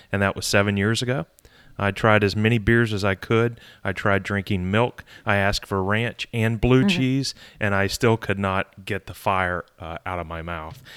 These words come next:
Speaker 1: And the, the poor, uh, bartender was just laughing at me the whole time.
Speaker 2: Yeah, I don't want that.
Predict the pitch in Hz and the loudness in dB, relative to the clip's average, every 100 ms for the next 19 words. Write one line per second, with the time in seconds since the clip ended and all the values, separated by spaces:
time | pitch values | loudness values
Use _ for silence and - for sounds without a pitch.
0 | - 101 101 92 92 92 - - - 98 | -6 -2 0 0 -2 -2 -6 -20 -8 -8
1 | - 110 101 95 87 92 90 - 87 85 | -2 0 2 0 2 0 0 -2 -4 -4
2 | 82 80 92 - - 90 87 87 85 92 | -6 -6 -8 -8 -10 -8 -4 -4 -4 -6
3 | 80 80 82 78 90 80 - 76 - _ | -6 -8 -10 -8 -6 -6 -8 -12 -14 _
4 | _ _ _ - 165 170 165 175 - - | _ _ _ -2 -2 0 -2 -4 -10 -10
5 | - | -12